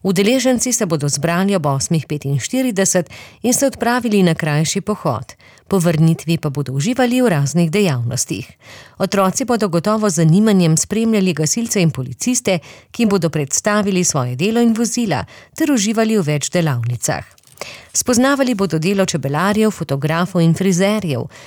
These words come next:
Lahko se bodo udeležili delavnic, ki jih bodo pripravili tudi banka, kulturno društvo Prem in strokovne delavke vrtca.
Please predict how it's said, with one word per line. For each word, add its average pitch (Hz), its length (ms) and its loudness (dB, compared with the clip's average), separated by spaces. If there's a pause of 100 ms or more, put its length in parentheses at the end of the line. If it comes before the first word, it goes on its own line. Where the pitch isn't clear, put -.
(160)
Lahko 175 300 0
se 185 120 -2
bodo 160 240 -4
udeležili 151 640 0
delavnic, 156 640 0
ki - 100 -4
jih 156 80 0
bodo 139 240 -2
pripravili 170 640 0
tudi 135 220 -4
banka, 185 520 2 (300)
kulturno 247 460 2
društvo 180 400 -2
Prem 202 320 2
in 175 180 6
strokovne 139 520 0
delavke 131 440 -4
vrtca. 147 540 -4